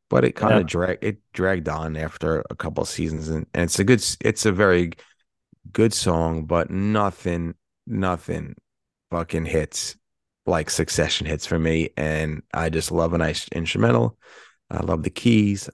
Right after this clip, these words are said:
Speaker 1: I love the, the, the bangers, A K A bangers only. Shout out, uh, Kendall Roy. How you doing?
Speaker 2: <laughs>
Speaker 1: I mean,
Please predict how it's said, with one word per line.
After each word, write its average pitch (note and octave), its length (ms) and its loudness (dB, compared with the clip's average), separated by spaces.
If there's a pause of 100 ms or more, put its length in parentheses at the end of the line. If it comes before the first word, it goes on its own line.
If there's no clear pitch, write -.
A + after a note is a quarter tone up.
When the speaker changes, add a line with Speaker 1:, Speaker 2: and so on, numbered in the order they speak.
Speaker 1:
I - 80 -10
love E2 240 0
the, D#2 160 -2 (880)
the, D2 440 -2 (460)
the E2+ 80 -4
bangers, F2+ 500 4
A E2+ 180 0
K E2 220 0
A E2 60 0
bangers E2 360 0
only. F#2 280 2
Shout - 280 -2
out, - 240 -4
uh, D2+ 180 -4
Kendall E2 300 -6
Roy. F2 260 2
How E2+ 80 -2
you E2 140 0
doing? F#2+ 280 4
Speaker 2:
<laughs> - 1500 2
Speaker 1:
I E2 120 -2
mean, D#2 360 -4